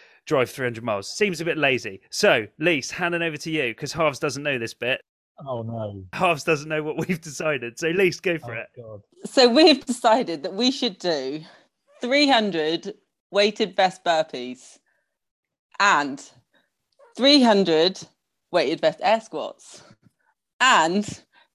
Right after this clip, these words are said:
Speaker 3: three hundred calories on the assault bike.
Speaker 1: Each.
Speaker 3: Each.
Speaker 2: Each?
Speaker 3: T-, together,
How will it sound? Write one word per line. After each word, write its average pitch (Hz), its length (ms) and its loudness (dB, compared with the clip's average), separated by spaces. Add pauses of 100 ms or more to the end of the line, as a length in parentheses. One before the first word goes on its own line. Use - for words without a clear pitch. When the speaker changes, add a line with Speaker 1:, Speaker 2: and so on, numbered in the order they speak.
(120)
Speaker 3:
three 262 200 6
hundred 233 260 4
calories 165 600 -2
on 170 120 -2
the 170 80 0
assault 160 300 -2
bike. - 380 -6 (260)
Speaker 1:
Each. - 440 -4 (720)
Speaker 3:
Each. - 340 -10 (760)
Speaker 2:
Each? 208 460 2
Speaker 3:
T-, 254 160 0
together, 311 380 4